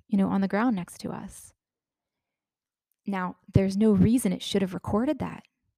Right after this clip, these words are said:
because there was no motion. We were standing completely motionless. And if you watch the whole video from beginning to end, nothing, no, there was no movement that triggered it. And so I believe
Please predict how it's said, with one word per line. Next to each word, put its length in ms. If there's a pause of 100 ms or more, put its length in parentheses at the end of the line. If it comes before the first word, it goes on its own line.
(500)
because 340
there 120
was 160
no 180
motion. 460
We 120
were 100
standing 420
completely 360
motionless. 720 (380)
And 80
if 80
you 100
watch 280
the 100
whole 220
video 300
from 180
beginning 320
to 140
end, 260
nothing, 560 (680)
no, 180
there 120
was 80
no 100
movement 460
that 120
triggered 440
it. 140 (1500)
And 160
so 520 (800)
I 240
believe 680